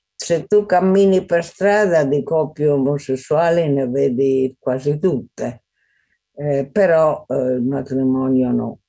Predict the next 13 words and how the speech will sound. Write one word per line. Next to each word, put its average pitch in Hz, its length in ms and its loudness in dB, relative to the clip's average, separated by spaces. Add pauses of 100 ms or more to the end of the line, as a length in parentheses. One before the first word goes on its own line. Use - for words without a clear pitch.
(100)
C'è 156 300 0
una 151 200 -2
discrepanza 147 1300 -2
tra 135 420 -6
quello 156 320 0
che 147 240 -2
propone 147 1000 0 (1400)
la 147 140 0
destra 156 680 0
con 123 200 0
la 131 100 0
signora 127 540 0
Meloni 135 680 0